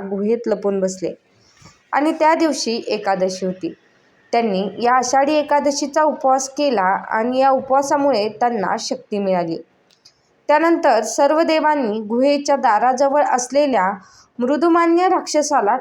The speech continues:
ठार मारलं. ही शक्ती म्हणजेच एकादशी असं सांगण्यात येतं.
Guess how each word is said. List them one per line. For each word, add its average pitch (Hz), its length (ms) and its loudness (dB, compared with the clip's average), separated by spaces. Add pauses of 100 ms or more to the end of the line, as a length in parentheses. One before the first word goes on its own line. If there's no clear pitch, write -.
ठार 226 240 0
मारलं. 180 360 -2 (640)
ही 214 120 -4
शक्ती 214 580 -2
म्हणजेच 220 680 -2
एकादशी 254 880 -2
असं 220 220 -2
सांगण्यात 196 480 -2
येतं. 180 220 -6